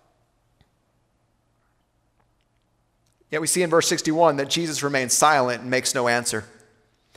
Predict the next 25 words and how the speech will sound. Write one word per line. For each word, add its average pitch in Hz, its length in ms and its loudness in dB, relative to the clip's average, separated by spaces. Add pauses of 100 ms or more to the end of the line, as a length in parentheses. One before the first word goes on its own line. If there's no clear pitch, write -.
(140)
And 202 100 6
I 208 40 6
don't 262 200 4
think 254 160 -4
we 240 100 0
should 196 160 -2
misunderstand 180 840 2
his 156 140 0
silence. - 840 0 (200)
This 240 180 0
is 202 120 0
not 190 280 4
Jesus 170 340 -2
pleading 170 380 2
the 127 80 -10
fifth. - 480 0 (1300)
He's 185 140 -2
not 240 180 4
trying 214 380 6
to 185 60 -2
play 202 240 6
strategic 165 520 -4
games. 139 680 0
No, 175 180 4
he's 185 320 -2